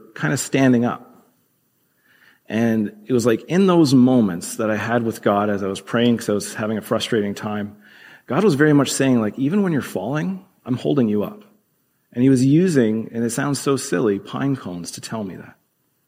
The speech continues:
Sometimes God is using nature to speak to us in some way that we need to just be attentive to.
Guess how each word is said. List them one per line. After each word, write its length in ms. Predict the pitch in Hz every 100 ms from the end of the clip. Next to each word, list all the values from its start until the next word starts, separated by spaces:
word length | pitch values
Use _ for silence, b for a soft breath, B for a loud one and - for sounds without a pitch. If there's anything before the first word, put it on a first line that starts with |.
| _ _ _ _ _ _ _
Sometimes 380 | - 156 185 160
God 200 | 120 143
is 160 | 143 117
using 380 | 135 135 120 113
nature 340 | 123 120 110
to 100 | 95
speak 360 | - - 120 -
to 180 | 123
us 180 | 98 -
in 60 | 107
some 220 | - 107
way 200 | 104 95
that 120 | 90
we 180 | 113 127
need 200 | 131 117
to 100 | 117
just 300 | 107 104 -
be 220 | 101 101
attentive 540 | 95 - 147 139 - -
to. 160 | -